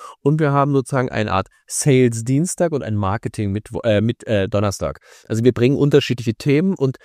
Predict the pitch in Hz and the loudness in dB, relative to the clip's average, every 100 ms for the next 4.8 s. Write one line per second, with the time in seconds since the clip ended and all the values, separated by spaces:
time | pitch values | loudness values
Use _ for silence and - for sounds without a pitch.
0 | - - 117 110 139 156 147 139 - 120 | -20 -8 -4 0 2 2 2 0 2 0
1 | 120 110 107 113 117 107 _ _ _ _ | 0 -2 -2 -2 -4 -4 _ _ _ _
2 | _ - - _ _ - 107 101 - - | _ -20 -20 _ _ -10 -8 -8 -12 -8
3 | 113 110 113 113 - 113 123 - 120 110 | -6 -2 -2 -2 -4 -4 -4 -4 -4 -4
4 | 98 98 101 101 95 95 - 95 | -4 -8 -10 -10 -10 -10 -14 -16